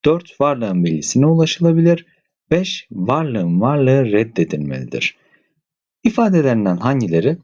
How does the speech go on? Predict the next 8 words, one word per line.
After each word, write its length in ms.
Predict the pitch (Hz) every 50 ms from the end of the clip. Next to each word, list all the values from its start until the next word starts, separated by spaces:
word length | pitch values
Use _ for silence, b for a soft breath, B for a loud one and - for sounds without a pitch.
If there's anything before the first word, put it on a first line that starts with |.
| _ _ _ _ _
Platon'un 640 | - 208 208 175 - - 110 95 87 85 85 90 95
varlık 360 | 131 156 180 196 196 - -
anlayışıyla 720 | 165 151 147 147 143 143 139 - - 160 151 156 165 170 175 170 _ _ _ _ _ _ _ _ _ _ _ _
uygun 360 | - 139 117 92 107 101 95 82
değildir? 520 | 76 69 64 - - - - - - - _ _ _ _ _ B B B B B B B B B
Şimdi 260 | - - - 277 269 254
baktığımız 560 | 247 226 - - - 226 226 220 208 180 156
zaman 300 | 143 117 95 82 80